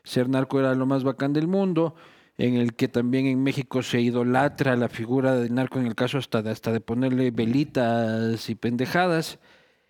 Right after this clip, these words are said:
Esa parte es la que no sé cómo luchar. O sea, cómo volver a posicionar esos valores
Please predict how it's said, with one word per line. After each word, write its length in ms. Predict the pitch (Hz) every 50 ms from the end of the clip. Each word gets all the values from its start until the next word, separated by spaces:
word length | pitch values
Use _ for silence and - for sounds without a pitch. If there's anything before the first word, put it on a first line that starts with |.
| - - - - - - - -
Esa 260 | - - - - 202
parte 320 | - - 208 196 - - 185
es 80 | 165
la 80 | 143 127
que 140 | - - 135
no 120 | 139 151
sé 120 | - - 156
cómo 320 | - - 151 147 139 135
luchar. 380 | 120 104 98 - - 101 92 -
O 1160 | - - - - - _ _ _ _ _ _ _ _ _ _ _ _ _ _ _ _ _ - -
sea, 80 | 139
cómo 240 | - - 170 180 180
volver 320 | 170 165 151 147 156 156 160
a 100 | 151 -
posicionar 640 | 143 131 - 131 117 - 135 135 135 151 156 151
esos 280 | 156 147 - 139 131 123
valores 720 | 127 120 120 123 131 135 135 143 131 123 - - - -